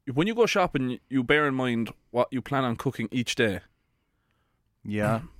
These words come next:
Speaker 1: But I always find that the day I do the shopping, which is normally, like, a Thursday or Friday, and maybe a Friday, like, payday Thursday, I'll do it Friday then.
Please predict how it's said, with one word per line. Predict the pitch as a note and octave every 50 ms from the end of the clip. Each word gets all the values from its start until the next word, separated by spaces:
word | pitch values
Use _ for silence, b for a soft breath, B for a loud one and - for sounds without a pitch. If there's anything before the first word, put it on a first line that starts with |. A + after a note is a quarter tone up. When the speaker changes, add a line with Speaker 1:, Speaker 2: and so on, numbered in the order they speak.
| - -
Speaker 1:
But | D3 D#3+
I | F3+ G3+
always | G3+ G3+ G3+ G#3+ F#3+ D#3+ C#3+ -
find | - D3+ C#3 C3+ C3 A#2+ - -
that | C3+ B2 -
the | B2+
day | A#2 A#2+ A#2 D3 D#3+ E3 D#3+ D3 C3+ - -
I | C3 A#2+
do | A2+ A2+ D3 D3+ D3+ C3+ B2+ A#2+ - _ -
the | B2
shopping, | - - B2+ A#2+ A#2+ - - F#2 - _ _ _ _ _
which | - G#2 -
is | D3+
normally, | F3 F#3 E3+ D3+ C#3 B2+
like, | A#2+ A2+ A#2+
a |
Thursday | G#2+ A#2+ C3 B2+ A2+ A2+ A2
or | G#2
Friday, | G2 - B2 A#2+ G#2 F2+
and | F#2 A2+ C#3+
maybe | F3 E3 D#3+ D3
a | C#3+
Friday, | - - E3+ E3+ D3 G2+ F2 F2 - _ _ _ _ _ _ _ _ -
like, | - A2 -
payday | - D3 C#3+ C3+ C3+
Thursday, | A#2+ - C3+ B2 B2 A#2 G2+ - G#2 G2+ G#2 F#2+ - _ _ _ _ _ _ _ _ -
I'll | A2+ A2+
do | G#2+ A#2+ A2+
it | G#2
Friday | - - A2 G#2 G2+ F#2+
then. | F#2+ F#2+ F2+ -